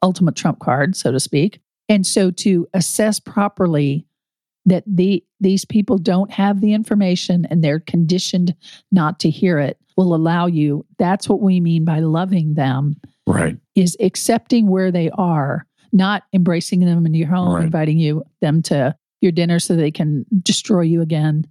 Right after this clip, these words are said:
Speaker 1: It's grasping where they are and letting that be.
Speaker 2: Yeah. And when I said love others, I meant, I meant primarily those who have been hurt.
Speaker 1: Yes. Well,
Speaker 2: Those who
Speaker 1: that's
Speaker 2: have
Speaker 1: true.
Speaker 2: been hurt. You know,
Speaker 1: That's
Speaker 2: that's,
Speaker 1: true.
Speaker 2: that's,
Speaker 1: Yes.
Speaker 2: that's the,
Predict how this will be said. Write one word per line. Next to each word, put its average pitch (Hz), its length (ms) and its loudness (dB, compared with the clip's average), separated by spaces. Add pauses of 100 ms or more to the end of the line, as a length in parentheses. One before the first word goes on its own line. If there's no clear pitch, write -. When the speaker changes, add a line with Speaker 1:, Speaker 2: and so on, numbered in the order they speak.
(160)
Speaker 1:
It's - 240 -2
grasping 170 640 0
where 160 180 0
they 156 140 0
are 143 220 0
and 156 120 0
letting 151 300 0
that 143 240 -2
be. 131 480 -2
Speaker 2:
Yeah. 82 280 -4 (340)
And 131 80 4
when 147 100 2
I 127 60 0
said 135 260 -2
love 95 380 0
others, 82 420 -2
I 85 80 0
meant, 90 300 0
I 90 160 -2
meant 104 200 0
primarily 95 540 0
those 85 260 0
who - 120 -2
have 80 180 -6
been 73 120 -6
hurt. - 400 -10 (200)
Speaker 1:
Yes. 147 420 2
Well, 98 100 2
Speaker 2:
Those 92 100 2
who 90 60 -2
Speaker 1:
that's 85 140 -2
Speaker 2:
have 90 120 -2
Speaker 1:
true. - 80 -4
Speaker 2:
been 76 100 -2
hurt. 71 300 -4
You 87 60 2
know, 82 120 2
Speaker 1:
That's 92 200 -2
Speaker 2:
that's, - 100 -6
Speaker 1:
true. 98 80 0
Speaker 2:
that's, 95 100 0
Speaker 1:
Yes. 73 200 -2
Speaker 2:
that's 110 360 -2
the, 98 120 0